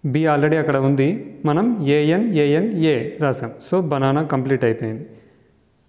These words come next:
నెక్స్ట్ థర్డ్ వన్, "I am a three-lettered word, you eat me with bread." "I am a three-lettered word." నేను ఒక మూడు అక్షరాల పదాన్ని.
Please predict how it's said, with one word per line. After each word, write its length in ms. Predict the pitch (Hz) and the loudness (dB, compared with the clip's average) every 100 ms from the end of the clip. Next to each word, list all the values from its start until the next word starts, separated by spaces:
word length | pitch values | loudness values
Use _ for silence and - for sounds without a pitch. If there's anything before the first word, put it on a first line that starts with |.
| _ _ _ _ _ _ _ _ _ _ _ - | _ _ _ _ _ _ _ _ _ _ _ -6
నెక్స్ట్ 300 | 135 - - | -6 -4 -4
థర్డ్ 200 | 156 151 | -2 0
వన్, 160 | 131 110 - - - - _ _ 156 | -2 -4 -10 -18 -20 -20 _ _ -2
"I 220 | 139 156 | 0 0
am 100 | 185 | 2
a 280 | 190 170 165 | 2 2 0
three-lettered 800 | 165 143 170 170 175 185 180 156 | -2 0 2 2 2 0 2 2
word, 240 | 151 139 104 - - - - _ 147 | 0 -2 -6 -14 -18 -20 -20 _ -2
you 140 | 143 147 | 0 2
eat 380 | 143 185 - | 2 0 0
me 400 | 185 190 160 165 - - - 147 | 0 2 2 0 -4 -14 -8 -4
with 260 | 147 156 | -2 0
bread." 300 | 135 135 110 131 - - - - - _ - - | 0 0 -2 -8 -16 -20 -20 -20 -20 _ -14 -6
"I 220 | 135 135 | -2 0
am 80 | 156 | 2
a 140 | 175 | 2
three-lettered 760 | 214 - 165 165 160 175 185 160 | 0 -2 0 2 2 0 0 2
word." 260 | 139 127 113 - - - - - - - - _ _ - 156 | 2 0 -2 -8 -14 -20 -20 -20 -20 -20 -20 _ _ -6 -2
నేను 200 | 147 147 | 0 2
ఒక 420 | 147 196 247 214 - - - - - | 2 0 -2 -6 -12 -20 -20 -10 -2
మూడు 220 | 147 180 | 2 2
అక్షరాల 520 | 170 - 160 151 160 | 0 0 0 2 0
పదాన్ని. 840 | 190 147 127 123 123 131 117 - | 0 0 0 0 2 2 0 -6